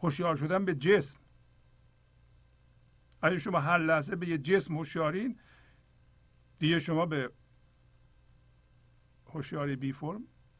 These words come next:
هوشیار نیستید یا آگاهانه هوشیار نیستید. باید آگاهانه هوشیار باشید،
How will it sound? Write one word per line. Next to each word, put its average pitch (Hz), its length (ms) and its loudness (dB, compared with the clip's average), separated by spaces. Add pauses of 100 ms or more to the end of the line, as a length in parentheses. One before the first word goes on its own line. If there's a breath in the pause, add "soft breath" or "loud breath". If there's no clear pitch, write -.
(120)
هوشیار 135 340 -2
نیستید - 340 -12 (1400)
یا 147 60 2
آگاهانه 143 680 2
هوشیار 143 360 0
نیستید. 101 220 -12
باید 139 200 2
آگاهانه 156 560 4
هوشیار 196 360 4
باشید، 107 340 -10